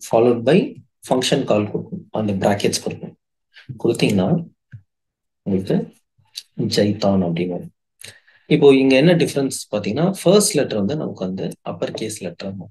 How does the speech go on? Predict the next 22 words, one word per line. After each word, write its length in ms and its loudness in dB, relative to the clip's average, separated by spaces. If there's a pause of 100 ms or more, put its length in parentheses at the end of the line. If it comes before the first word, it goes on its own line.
(2250)
சரிங்களா? 380 -4
First 280 0
letter 200 -2
வந்து 400 0 (500)
upper 280 2
case 340 -2
லெட்டரா 300 -2
மாறி 220 -4
இருக்கு. 300 -14 (920)
So 360 4
ஒரு, 460 0
ஒரு 240 4
ஃபங்க்ஷனை 480 4
அப்ளை 260 4
பண்றோம், 500 -2
அதனால 420 -2
நமக்கு 280 -4
என்ன 220 -4
ஆகுதுன்னா 240 -2
ஒரு 140 2
அவுட்புட் 460 -4
கிடைக்குது. 420 -8